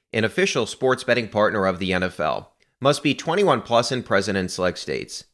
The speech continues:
Gambling problem? Call one eight hundred gambler or visit the ringer dot com slash R G. Ten dollar first deposit required. Bonus issued as non-withdrawable bonus bets that expire seven days after receipt. See terms at sportsbook dot fanduel dot com.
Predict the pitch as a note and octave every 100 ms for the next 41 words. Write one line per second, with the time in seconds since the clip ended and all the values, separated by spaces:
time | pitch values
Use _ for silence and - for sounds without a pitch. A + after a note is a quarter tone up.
0 | _ G#2+ D3 F3+ F3 C#3+ C#3 B2+ C3 C3
1 | _ _ - A#2+ G#2 C#3 G3 C#3+ D3 B2+
2 | G2+ G2 F#2+ G2 - G2 G2 G2+ F#2+ F2+
3 | B2+ F3+ C3 A#2 A2+ B2 G#2+ G2 G#2 F#2+
4 | F#2 - F#2+ G2 E2+ C#2+ - _ _ _
5 | - C#3+ E3+ D#3+ C#3+ B2+ B2+ B2 B2 G#2
6 | G2+ F#2+ D#2+ F#2 F2 D#2+ A#1 - - _
7 | _ - D3 G#3 E3+ B2 G#2+ A#2 A2 F#2+
8 | A#2 A#2 G#2 A2+ G#2 G2 F#2 - C3+ F#3
9 | D3+ - F#2 F#2+ G#2 F#2 - G#2+ G#2+ G#2
10 | G#2 G2 G2 F#2+ F2+ F2+ F2 E2+ E2+ -
11 | D2+ - _ _ _ - - F#3+ F#3+ B2+
12 | B2 F#2+ F2 - A#2 A#2 - A2+ - F#2
13 | E2+ G#2 G#2 G2 G2 F2+ E2+ - F2 -